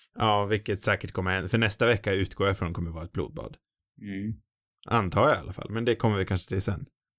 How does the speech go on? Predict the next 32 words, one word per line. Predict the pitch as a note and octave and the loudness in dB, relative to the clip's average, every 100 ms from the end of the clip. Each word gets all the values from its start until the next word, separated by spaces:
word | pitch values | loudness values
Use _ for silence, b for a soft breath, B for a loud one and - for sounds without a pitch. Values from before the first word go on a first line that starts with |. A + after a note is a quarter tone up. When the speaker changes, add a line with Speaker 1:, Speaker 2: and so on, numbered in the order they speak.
| _ | _
Speaker 2:
Ja. | - A#2 A#2 A#2+ B2 B2 _ _ _ - - | -6 0 4 6 6 2 _ _ _ -4 2
Speaker 1:
Eh, | G#2+ G#2 G2+ - - - - - | 6 6 4 -2 -12 -16 -14 -2
ska | - B2 | 2 4
vi | C#3 | 4
nämna | C#3+ D3 | 2 2
någonting | D#3+ C#3 B2 A2 | 2 2 4 4
med | G#2+ | 4
Jamie | A2 G2+ F#2+ G2 | 4 4 2 0
och | F#2 | 0
Brienne? | G#2 G#2 F2+ - _ _ _ _ - _ _ _ _ - - | 0 0 -2 -10 _ _ _ _ -20 _ _ _ _ -18 -8
Speaker 2:
Ja. | - D3+ D3+ C#3+ - _ _ _ - | -6 -4 -4 -4 -8 _ _ _ -8
Ehm. | A#2+ A#2 A2+ A2 A2+ A#2 - | -4 2 4 6 6 4 -4
Speaker 1:
För | B2 | 2
det | C3 | 4
är | C3 | 4
en | |
annan | A#2+ A2+ | 4 2
sak | A2 G#2 | 4 2
som | - G#2+ | 2 0
jag | |
vet | F#2 F2 | -2 -2
att | F2 | -6
folk | F2+ - | -6 -2
har | |
haft | F#2 | -4
mycket | F#2+ - F2+ | -4 -6 -2
problem | F#2+ G2+ F#2 | 0 2 0
med, | F2 F2 F2 | -2 -6 -6
att | F#2 - - E2+ E2+ | -6 -6 -12 -8 -2
Brienne | G2+ F#2+ F2+ F2+ | 0 0 -2 -4
liksom | E2+ - F#2 | -4 -4 -4
blir, | F#2 F#2 F2+ | -4 -2 -2